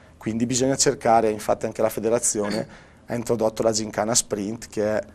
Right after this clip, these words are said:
Speaker 1: un po' gincana e un po' gara normale sprint, che sarebbe per le categorie un po' più, un po' superiori.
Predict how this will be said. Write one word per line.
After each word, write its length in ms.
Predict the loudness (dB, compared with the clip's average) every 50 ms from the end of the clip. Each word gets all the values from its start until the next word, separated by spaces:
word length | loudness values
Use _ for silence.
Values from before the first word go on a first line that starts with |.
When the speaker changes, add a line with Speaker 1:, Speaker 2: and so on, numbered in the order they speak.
| -20 -20 -20 -20 -20 -20 -20 -16 -12
Speaker 1:
un 120 | -12 -6
po' 120 | 0 0 2
gincana 680 | 2 2 0 0 2 4 4 4 4 4 2 0 0
e 60 | 0 -2
un 140 | -4 -2
po' 120 | -2 -2 0
gara 200 | 2 2 2 2
normale 400 | 0 0 -2 -2 -2 -2 0 0
sprint, 600 | -2 -2 -2 -6 -6 -6 -6 -8 -10 -14 -18 -20 -10
che 100 | 0 0
sarebbe 400 | 2 2 2 2 0 0 -2 -2
per 160 | -2 -4 -4
le 80 | -4
categorie 800 | -2 -2 -4 -4 -2 -2 -2 -2 -2 -2 -2 -2 -2 0 0 0
un 180 | -2 -2 -6 -8
po' 120 | -10 -12
più, 220 | -8 -8 -6 -6 -6 -6 -6 -8 -12 -14 -20 -20 -20 -20 -20 -20 -20 -20 -20 -20 -20 -20 _ -20 -20 -20 -20 -20 -20 _
un 140 | -20 -18 -10
po' 100 | -4 0
superiori. 680 | 0 0 0 0 -4 -6 -4 -4 -4 -4 -4 -4 -6